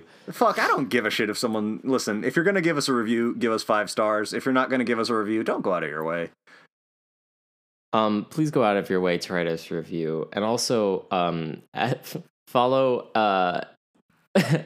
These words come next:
Speaker 2: Andy on Instagram.
Speaker 1: I don't use Instagram anymore.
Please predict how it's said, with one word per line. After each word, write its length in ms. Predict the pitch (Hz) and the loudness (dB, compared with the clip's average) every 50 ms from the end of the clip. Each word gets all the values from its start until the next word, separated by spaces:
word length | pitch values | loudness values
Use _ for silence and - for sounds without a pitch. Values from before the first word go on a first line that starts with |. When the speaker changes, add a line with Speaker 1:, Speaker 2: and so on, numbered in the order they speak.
| - - | -2 0
Speaker 2:
Andy 340 | 143 127 120 120 117 120 113 | 2 2 4 4 4 4 4
on 120 | 107 117 | 4 4
Instagram. 960 | 127 151 120 113 - - 127 117 113 135 139 - - 127 135 135 156 147 135 - - _ - - - | 2 2 2 0 -2 -2 -2 0 2 2 2 4 2 2 0 0 -2 -4 -6 -8 -14 _ -10 0 2
Speaker 1:
I 100 | 143 160 | 4 4
don't 160 | 220 254 208 | 6 6 6
use 180 | 208 254 - - | 6 4 4 4
Instagram 500 | 254 220 170 147 147 123 135 127 117 117 | 4 2 2 2 2 2 2 2 2 2
anymore. 460 | 110 107 107 107 101 98 95 95 - | 0 0 0 0 0 0 -2 -2 -4